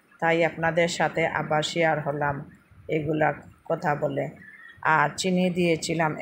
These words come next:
এক চা চামচ। আমি দেওয়ার পরে হঠাৎ খেয়াল করলাম আমি ভিডিওটা চালু করিনি। মাঝে মাঝে এই ধরনভাবে ভুল হয়ে যায়। অনেক সময় আপনার মাছের বাগার বা সবজির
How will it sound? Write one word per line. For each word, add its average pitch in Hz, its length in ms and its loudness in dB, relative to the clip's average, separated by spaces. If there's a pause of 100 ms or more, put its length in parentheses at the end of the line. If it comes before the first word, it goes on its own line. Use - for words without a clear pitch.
এক 151 80 -2 (100)
চা 160 80 4 (100)
চামচ। 139 400 -4 (500)
আমি 156 180 -2
দেওয়ার 170 320 4
পরে 175 240 2
হঠাৎ 165 320 2 (160)
খেয়াল 160 220 0 (100)
করলাম 160 300 0 (100)
আমি 160 140 -4 (120)
ভিডিওটা 156 440 0 (680)
চালু 175 260 4 (120)
করিনি। 151 400 -2 (240)
মাঝে 160 280 0
মাঝে 170 340 2
এই 175 140 2
ধরনভাবে 165 580 2 (100)
ভুল 170 160 -2 (120)
হয়ে 156 300 2
যায়। 151 220 2
অনেক 165 180 -4 (100)
সময় 165 320 -2
আপনার 160 340 -4
মাছের 160 420 -4
বাগার 156 360 -2 (100)
বা 156 100 2 (1300)
সবজির 165 380 0